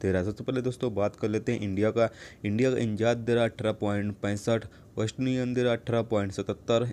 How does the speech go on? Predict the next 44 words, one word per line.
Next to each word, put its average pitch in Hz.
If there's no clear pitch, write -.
एनसीबी 117
क्विक 120
दे 123
रहा 117
अठारह 110
पॉइंट 101
पैंतीस, 110
तहवील 117
अराजी 120
दे 117
रहा 117
अठारह 113
पॉइंट 98
बासठ, 107
एक्सप्रेस 123
मनी 123
दे 120
रहा 117
अठारह 113
पॉइंट 98
बासठ, 107
मनीग्राम 127
दे 127
रहा 123
अठारह 110
पॉइंट 101
अड़सठ, 113
टेली 120
मनी 131
दे 123
रहा 123
अठारह 113
पॉइंट 98
साठ, 113
फौरी 120
दे 131
रहा 131
अठारह 117
पॉइंट 107
इकहत्तर, 120
इरसाल 131
दे 135
रहा 131
अठारह 120